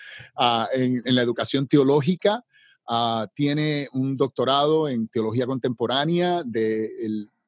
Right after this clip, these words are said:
el Union Theological Seminary en Nueva York, en, y fue en conjunto con la Universidad de Colombia, y también tiene varios grados avanzados en teología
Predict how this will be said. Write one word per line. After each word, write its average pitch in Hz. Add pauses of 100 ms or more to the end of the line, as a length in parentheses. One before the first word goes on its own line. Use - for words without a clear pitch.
(140)
el -
Union 165
Theological 131
Seminary 156
en 107 (460)
Nueva 120
York, 175 (300)
en, 113
y 120
fue 131
en 127
conjunto 156
con 147
la 127
Universidad 120
de 123
Colombia, 156
y 120
también 113
tiene 131
varios 139
grados 143
avanzados 135
en 127
teología 151